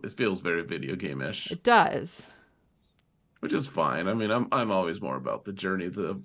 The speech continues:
Speaker 1: instead of the destination. I don't really care where they end up as long as it makes
Speaker 2: Mm-hmm.
Speaker 1: sense for the story.
Speaker 2: Mm-hmm.
Speaker 1: Um,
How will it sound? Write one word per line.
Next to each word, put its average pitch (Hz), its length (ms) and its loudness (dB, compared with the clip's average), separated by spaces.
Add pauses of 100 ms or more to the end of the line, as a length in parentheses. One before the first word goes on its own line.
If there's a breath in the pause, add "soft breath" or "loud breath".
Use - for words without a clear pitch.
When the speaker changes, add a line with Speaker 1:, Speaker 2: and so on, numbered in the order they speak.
Speaker 1:
instead - 280 -2
of 90 80 -4
the 98 80 0
destination. 95 880 -4
I - 80 -4
don't 98 140 0
really 90 180 0
care - 200 -2
where 82 80 0
they 76 160 0 (120)
end 95 200 0
up 95 200 2
as 95 120 -8
long 90 160 -4
as 95 120 -6
it - 100 -4
makes - 440 -6 (300)
Speaker 2:
Mm-hmm. 175 120 -4
Speaker 1:
sense 98 360 0
for - 120 -10
the 95 80 -6
story. 87 440 0 (120)
Speaker 2:
Mm-hmm. 180 280 -2 (1600 soft breath)
Speaker 1:
Um, 113 680 4